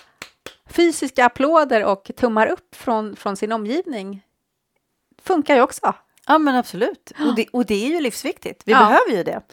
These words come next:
Speaker 2: Och särskilt, eh, barn, yngre barn behöver ju det för att deras hjärna överhuvudtaget ska utvecklas. Det är ju
Speaker 1: Mm.
Speaker 2: liksom, det är ett sätt att, att bidra till att hjärnans, eh,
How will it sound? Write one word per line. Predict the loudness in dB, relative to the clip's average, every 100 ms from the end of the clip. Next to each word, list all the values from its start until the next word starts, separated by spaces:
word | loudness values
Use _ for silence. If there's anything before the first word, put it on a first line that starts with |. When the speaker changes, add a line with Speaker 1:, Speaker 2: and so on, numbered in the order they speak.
| -20
Speaker 2:
Och | _ -4
särskilt, | 2 2 2 -6 -8 -4
eh, | 0 2 0 -2
barn, | 0 2 2 0
yngre | -4 -2 -2
barn | -2 -4
behöver | -4 -4 -4
ju |
det | -6
för | -6 -8
att |
deras | -8 -8 -4
hjärna | -4 -4
överhuvudtaget | -6 -6 -8 -10 -12 -12
ska | -12
utvecklas. | -12 -8 -10 -8 -12 -8
Det | -4
är |
ju | -4
Speaker 1:
Mm. | -4
Speaker 2:
liksom, | -8 -10 -14 -18 -20 -20 -20 _
det | -2
är | -2
ett | 0
sätt | -6 -6 -8
att, | -6 -6 -8
att | -8 -8 -10
bidra | -8 -4 -2 -2 -4
till | -4 -8
att | -8 -10 -20
hjärnans, | -18 -10 -4 -4 -4 -12 -14 -20 _ _ _ _
eh, | -12 -12 -12